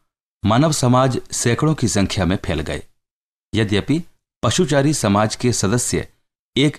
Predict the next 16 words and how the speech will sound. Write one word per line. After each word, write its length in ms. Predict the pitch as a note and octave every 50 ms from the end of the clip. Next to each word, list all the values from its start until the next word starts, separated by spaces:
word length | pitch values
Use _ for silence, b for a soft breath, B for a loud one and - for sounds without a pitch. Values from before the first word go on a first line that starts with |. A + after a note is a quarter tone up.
| -
स्थान 360 | A2 G#2 - - G#2+ A2 A#2 B2+
से 220 | - - B2+ B2
दूसरे 420 | G#2 F2 G#2+ G2+ - A#2+ C3 C3 -
स्थान 320 | - - - - F#2+ G#2 G#2+
में 240 | A2 G2+ F#2 F#2
जाते 320 | E2+ F2 E2 E2 - C#3 C#3+
रहते 320 | A2 E2+ D#2+ - F2+ D#2 -
थे, 120 | - - G3+ - _ _ _ _ _ _ _ _ _ -
अर्थात 500 | G2 F2+ - - - G#2 B2+ - - - _ _ _ _ _ -
वे 280 | F2+ G2 A2 F#2 - - - - - -
खाना 260 | - A#2+ B2+ C#3+ D3
बदोशी 420 | B2 A2 E2+ G2 F#2+ - - B2+
का 140 | A#2+ - F#2+
जीवन 460 | E2+ D#2 F#2 G2+ F#2+ F#2+ F2+ F#2 F#2 - _ _ _ -
व्यतीत 320 | G2 G#2 - - F2+ -
करते 340 | - - E2+ D#2 - - D2